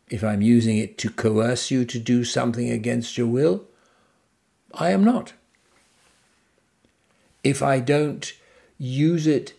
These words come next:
to discover what your will is, or your reasons for doing something, even if I disapprove of them, I am not. The key question,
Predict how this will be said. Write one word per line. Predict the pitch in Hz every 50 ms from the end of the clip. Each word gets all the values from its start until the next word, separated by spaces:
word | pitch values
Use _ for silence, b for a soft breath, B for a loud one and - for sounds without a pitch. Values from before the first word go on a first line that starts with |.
| b b b b b
to | - 131
discover | 117 131 127 - - - - 139 139 135 131 135 131
what | 123 123 127 123 120 - -
your | 147 131 120
will | 120 120 127 135 131 123 120 120 123 -
is, | - 156 180 202 160 110 113 170 185 - - - - b b b b b b b b b b b _ _
or | - 147 156 156
your | 156 147 156 151 143
reasons | 139 147 170 180 175 160 156 151 147 135 -
for | - 139 127
doing | 120 135 151 175 190 185 165 147
something, | 139 - 131 113 107 104 - - 113 120 143 170 185 190
even | - - 139 143 131 135 135
if | 131 120 135
I | 123 120
disapprove | 120 117 127 117 - 120 110 - 120 139 175 175 143
of | 113 92
them, | - 104 107 135 170 180 - _ _ _ _ _ _ _ _ _ _ _ _ _ -
I | 147 170
am | 214 220 208
not. | 214 247 247 - - - - _ _ _ _ _ _ _ _ _ _ _ _ _ _ _ _ _ _ _ _ _ _ _ _ _ _ _ -
The | 139 131
key | - - 196 220 220
question, | - - 165 147 131 - - - - 131 131 135 - -